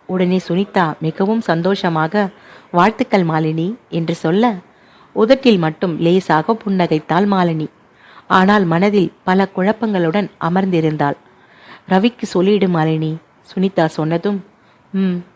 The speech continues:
என்று தலை அசைத்தாலும் மனதிற்குள் பாரமாக இருந்தது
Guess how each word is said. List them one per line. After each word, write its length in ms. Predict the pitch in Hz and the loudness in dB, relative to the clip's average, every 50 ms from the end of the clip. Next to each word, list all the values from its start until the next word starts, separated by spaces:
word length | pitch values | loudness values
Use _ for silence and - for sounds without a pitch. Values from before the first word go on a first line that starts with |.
| _ _ - | _ _ -4
என்று 260 | 175 180 175 165 160 - | -2 0 0 0 -2 -2
தலை 260 | - 160 170 196 214 | 0 0 2 4 2
அசைத்தாலும் 640 | 202 180 - 175 165 - - 160 160 180 214 220 190 170 - _ - - - - _ - | 2 0 0 -2 -4 -2 0 0 2 2 0 0 -2 -6 -10 _ -20 -20 -20 -20 _ -2
மனதிற்குள் 580 | - 170 185 220 202 202 180 180 - 170 160 156 | 0 2 4 4 4 2 0 0 -2 -2 -2 0
பாரமாக 540 | 147 151 156 165 175 175 165 160 160 165 208 214 | 0 2 2 2 2 2 0 0 -2 0 2 2
இருந்தது 440 | 214 196 190 185 180 170 160 165 | 2 2 2 2 0 0 0 0